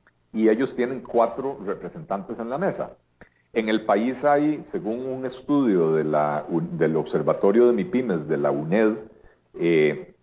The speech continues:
en el país hay ciento sesenta y dos mil empresas, el dato es un poco viejo, es del dos mil quince. Bueno, había ciento sesenta y dos mil empresas, el sector privado en Costa Rica emplea al ochenta y cinco por ciento de la fuerza laboral,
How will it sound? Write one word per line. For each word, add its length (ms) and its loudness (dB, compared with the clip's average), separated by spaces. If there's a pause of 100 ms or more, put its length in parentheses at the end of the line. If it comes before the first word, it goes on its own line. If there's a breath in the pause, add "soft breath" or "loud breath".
en 160 0
el 100 -2
país 340 0
hay 160 4
ciento 440 -4
sesenta 560 -4
y 60 -4
dos 220 -2
mil 220 -2
empresas, 580 -2
el 120 -6
dato 220 -2
es 60 -16
un 120 -12
poco 260 -4
viejo, 400 -2
es 200 -8 (340 soft breath)
del 200 -2
dos 140 -4
mil 200 -6
quince. 440 -8 (380)
Bueno, 160 0
había 240 2
ciento 360 -2
sesenta 460 -4
y 60 -2
dos 180 -4
mil 160 0
empresas, 580 0 (420 soft breath)
el 180 0
sector 500 -2
privado 460 4
en 80 -8
Costa 300 -10
Rica 480 -8 (440)
emplea 640 2
al 380 -2
ochenta 440 -6
y 60 -6
cinco 380 -8
por 140 -4
ciento 420 0
de 60 0
la 100 -2
fuerza 280 -2
laboral, 600 0